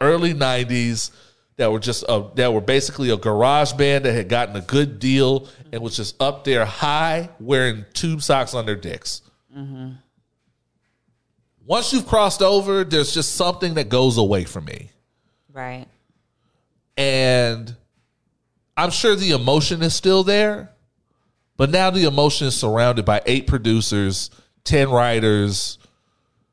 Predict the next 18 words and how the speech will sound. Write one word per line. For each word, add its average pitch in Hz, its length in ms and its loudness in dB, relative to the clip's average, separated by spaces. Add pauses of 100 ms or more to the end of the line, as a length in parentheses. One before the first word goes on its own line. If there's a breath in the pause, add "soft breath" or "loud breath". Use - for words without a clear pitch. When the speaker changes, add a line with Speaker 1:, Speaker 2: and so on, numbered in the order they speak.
(1300)
Speaker 1:
a 131 100 0
bo-, - 300 0
uh, 120 320 4
uh, 107 380 0
uh, 101 300 0 (100)
uh, 101 280 -2
and 101 420 -4 (880)
a 127 100 2
pitch 170 380 2
meeting 147 300 2
full 131 240 0
of 113 80 2
suits, - 720 0 (2250)
and 135 100 0
you 139 80 0
can 127 160 0
hear 120 240 2
it. - 180 -14